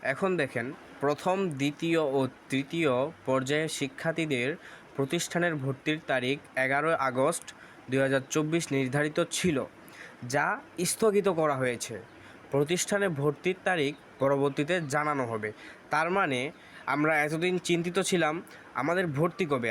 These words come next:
আসলেই কি এগারো তারিখ নাকি বিশ তারিখে। আজকে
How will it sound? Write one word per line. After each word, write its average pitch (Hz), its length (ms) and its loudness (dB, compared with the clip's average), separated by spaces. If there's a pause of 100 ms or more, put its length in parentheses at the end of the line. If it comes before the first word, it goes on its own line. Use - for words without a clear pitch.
(120)
আসলেই 190 360 2
কি 208 80 2 (100)
এগারো 156 280 2
তারিখ 196 220 2 (340)
নাকি 135 240 -2
বিশ 131 140 0 (100)
তারিখে। 117 320 -2 (560)
আজকে 165 240 0